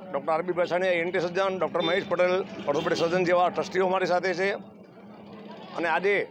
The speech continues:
આ લાભ સમૂહ લગ્નમાં દિલીપભાઈ અને વસંતભાઈ પટેલે આપ્યો અમને, એ બદલ સંસ્થા પણ આભારી છે, જેથી કરીને પર્યાવરણનું કામ વધારે ને વધારે વિસ્તૃત જાય, લોકોમાં લોકભોગ્ય થાય અને ગુજરાતમાં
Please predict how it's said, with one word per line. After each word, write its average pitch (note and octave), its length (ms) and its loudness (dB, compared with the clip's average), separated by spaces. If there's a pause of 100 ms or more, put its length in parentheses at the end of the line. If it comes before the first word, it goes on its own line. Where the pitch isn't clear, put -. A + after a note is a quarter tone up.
(340)
આ D#3+ 180 2
લાભ F3 340 4
સમૂહ F3 260 -8
લગ્નમાં F#3+ 500 -4
દિલીપભાઈ F#3 400 -4
અને F3+ 200 -2
વસંતભાઈ F3 380 -6
પટેલે F3 300 -2
આપ્યો F#3 240 0
અમને, F#3+ 200 -4
એ D#3+ 100 -8
બદલ F3+ 260 -2
સંસ્થા D3+ 340 -4
પણ F3 140 -4
આભારી D#3+ 280 -4
છે, F#3 180 -4 (400)
જેથી E3+ 180 -4
કરીને G3 240 -2
પર્યાવરણનું F#3+ 560 -4
કામ F#3 200 0 (100)
વધારે F3 280 -2
ને G#3 60 -6
વધારે F#3+ 280 -2
વિસ્તૃત E3+ 360 -10
જાય, E3 220 -2 (280)
લોકોમાં F#3 440 -4 (140)
લોકભોગ્ય F#3 480 -2
થાય D3 240 0 (540)
અને F#3 220 -4
ગુજરાતમાં F3+ 680 -4